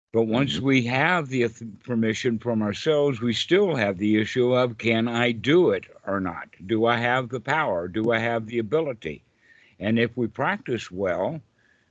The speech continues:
Speaker 1: continuing to gladden the mind, we'll begin to see that I can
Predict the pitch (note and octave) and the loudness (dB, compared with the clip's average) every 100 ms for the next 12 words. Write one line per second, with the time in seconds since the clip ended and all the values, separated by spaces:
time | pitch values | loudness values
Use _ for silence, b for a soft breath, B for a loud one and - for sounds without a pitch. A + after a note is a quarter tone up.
0 | _ _ - A2+ G#2 B2+ C#3 D#3 D3 C#3+ | _ _ -6 -2 0 2 2 2 2 2
1 | C#3 B2+ A#2+ B2 C3 B2+ B2 G#2+ A#2+ D3+ | 2 0 0 2 2 2 0 0 0 -2
2 | B2+ C3 C#3 B2+ A2+ A#2 A2 A2+ B2+ C3+ | 0 -2 -2 -4 0 0 2 2 2 2
3 | B2 A2+ - C3+ C3+ B2 A#2 B2 A#2+ B2 | 0 -6 -4 0 2 2 2 2 0 -2
4 | - E3 F#3+ D3 F2+ C#2+ | -6 -6 -4 -4 -4 -8